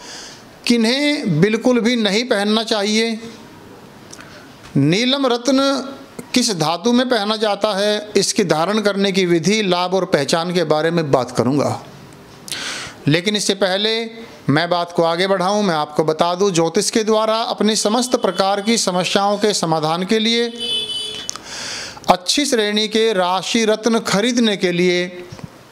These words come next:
आप हमसे संपर्क कर सकते हैं। मेरा फ़ोन नंबर, मेरा WhatsApp नंबर आप स्क्रीन पर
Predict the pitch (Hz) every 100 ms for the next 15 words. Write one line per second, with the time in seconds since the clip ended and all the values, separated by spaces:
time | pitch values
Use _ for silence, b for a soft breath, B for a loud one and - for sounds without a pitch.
0 | B B B B - 160 180 196 139 151
1 | 175 196 185 170 165 196 202 202 190 190
2 | 202 196 190 - 214 190 214 208 180 160
3 | 185 202 208 220 220 220 190 165 151 175
4 | - 214 214 220 220 226 170 165 175 170
5 | - 185 190 196 196 180